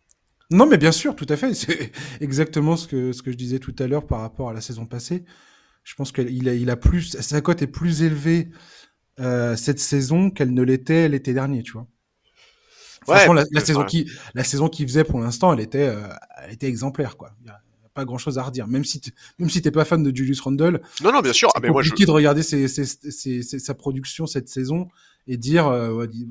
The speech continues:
Speaker 1: je, je, je suis pas convaincu, quoi.
Speaker 2: Je suis
Speaker 1: Et
Speaker 2: tout à fait d'accord. Non, non, mais en saison régulière, j'ai absolument rien à redire sur l'apport de Randle et, et pas que cette saison, hein. Ça fait déjà plusieurs
Speaker 1: Bien sûr.
Speaker 2: saisons maintenant qu'il est à un niveau, euh, qui est assez remarquable. Mais, mais voilà, pour le moment, il a deux campagnes de play-off à son actif. Il a toujours, euh,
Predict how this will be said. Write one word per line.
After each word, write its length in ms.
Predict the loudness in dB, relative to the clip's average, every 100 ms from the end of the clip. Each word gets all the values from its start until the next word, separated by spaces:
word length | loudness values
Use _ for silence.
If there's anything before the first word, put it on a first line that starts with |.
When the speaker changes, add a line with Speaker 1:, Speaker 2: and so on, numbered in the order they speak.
| -16
Speaker 1:
je, 100 | -20 -14
je, 220 | -12 -12
je 60 | -12
suis 120 | -12
pas 120 | -10
convaincu, 460 | -6 -2 -2 -4 -12
quoi. 140 | -12 -12
Speaker 2:
Je 80 | -10
suis 140 | -8
Speaker 1:
Et 40 | -12
Speaker 2:
tout 100 | -8
à 60 | -6
fait 100 | -2
d'accord. 220 | 0 0
Non, 80 | 2
non, 80 |
mais 80 | 2
en 220 | 2 0 -4
saison 240 | -8 -8
régulière, 380 | -10 -6 -2 -2
j'ai 100 | -4
absolument 420 | -8 -10 -8 -6
rien 200 | -6 -4
à 60 | -6
redire 280 | -6 -6 -6
sur 160 | -8
l'apport 260 | -8 -8 -8
de 60 |
Randle 360 | -6 -2 0 0
et, 160 | 0 -2
et 40 |
pas 140 | -4
que 120 | -4 -8
cette 200 | -8 -8
saison, 380 | -8 -8 -6
hein. 80 | -8
Ça 140 | -8 -12
fait 120 | -10
déjà 260 | -10 -10
plusieurs 400 | -12 -14 -6 0
Speaker 1:
Bien 80 | 0
sûr. 200 | 2 0
Speaker 2:
saisons 120 | -2 -6
maintenant 220 | -6 -6
qu'il 220 | -8 -10
est 60 | -6
à 60 | -6
un 180 | -6
niveau, 420 | -10 -10 -8 -6 -6
euh, 140 | -8
qui 160 | -10 -14
est 120 | -14 _ _ -10
assez 180 | -6 -4
remarquable. 400 | -4 2 0 0
Mais, 120 | -12 -16 -20 -20 -20 -20 -20 _ _ _
mais 120 | -8 4
voilà, 220 | 6 6
pour 180 | 2 -6
le 60 |
moment, 240 | -4 -2 -2
il 160 | -2
a 60 | -4
deux 180 | -4 -6
campagnes 320 | -4 -6 -6
de 100 | -10
play-off 320 | -6 -6 -6
à 60 | -10
son 160 | -12 -14
actif. 420 | -12 -10 -8 -12
Il 80 | -12
a 80 | -14
toujours, 520 | -12 -10 -8 -4
euh, 100 | -2